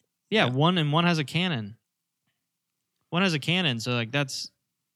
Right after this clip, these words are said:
Speaker 1: insane. Yeah, your team's gonna be good. This, we'll never be able to simulate th-, this team scenario, but maybe we'll do the other one. Maybe that'll be another episode.
Speaker 2: That'll, that'll make you feel better about yourself 'cause you're, I mean,
Speaker 1: No.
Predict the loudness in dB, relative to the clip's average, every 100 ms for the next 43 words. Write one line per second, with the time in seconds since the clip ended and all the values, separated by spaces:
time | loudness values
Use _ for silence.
0 | _ _ _ _ _ -10 -8 -2 -2 -2
1 | -6 -16 _ _ _ 2 4 4 2 0
2 | 0 2 2 0 0 -2 -4 -8 -6 -4
3 | -2 -2 -2 0 2 2 -2 -4 -4 -2
4 | 0 -2 -4 -8 -4 -4 -4 -6 -4 -6
5 | -10 _ -12 -6 -4 -4 -4 -6 -10 _
6 | _ _ _ _ _ _ _ _ _ -8
7 | -4 -2 -2 -2 0 0 0 -2 -8 -12
8 | -14 _ _ _ _ _ _ -8 -4 -4
9 | -4 -4 -2 -2 -2 -4 -4 -6 -10 -10
10 | -10 -6 0 2 2 -2 -16 _ -2 2
11 | 6 4 4 0 4 2 4 4 4 4
12 | 4 2 -2 -4 -2 -2 -4 -6 -6 -4
13 | -4 -6 _ -10 -2 0 0 -2 -10